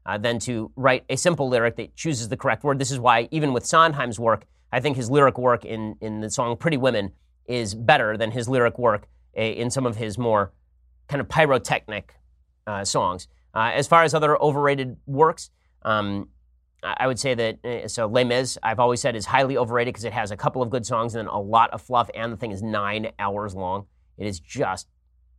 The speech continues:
in, uh, it, it's just interminable. I mean, it's extraordinarily long. Uh, also, thank God they've rescored it for an orchestra. Originally, it was scored for a, for a synthesizer, and they didn't even use pedal tones,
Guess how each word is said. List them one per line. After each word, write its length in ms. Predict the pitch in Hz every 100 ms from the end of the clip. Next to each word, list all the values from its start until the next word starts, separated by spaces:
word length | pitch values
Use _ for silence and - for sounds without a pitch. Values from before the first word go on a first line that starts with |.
| _
in, 140 | 139 127
uh, 120 | -
it, 180 | 123 -
it's 300 | 127 - 131
just 160 | 147 127
interminable. 500 | 110 117 101 - - _
I 60 | 117
mean, 100 | 110
it's 100 | -
extraordinarily 640 | - - 139 120 113 107
long. 300 | 104 98 95 _ _ -
Uh, 120 | 107 -
also, 380 | 165 143 127
thank 220 | 117 143 135
God 220 | 139 135
they've 140 | 113
rescored 400 | 123 - 131 127
it 80 | 117
for 100 | 127
an 80 | 117
orchestra. 420 | 113 120 - 107
Originally, 340 | 139 131 127
it 20 | 107
was 100 | -
scored 260 | 127 117
for 200 | - 110
a, 180 | 92 90 -
for 120 | 101
a 40 |
synthesizer, 720 | - 170 139 120 98 95 95 - _ _
and 80 | 117
they 80 | 135
didn't 140 | 143
even 160 | 107 113
use 120 | 107
pedal 340 | - 156 127
tones, 400 | - 90 78 78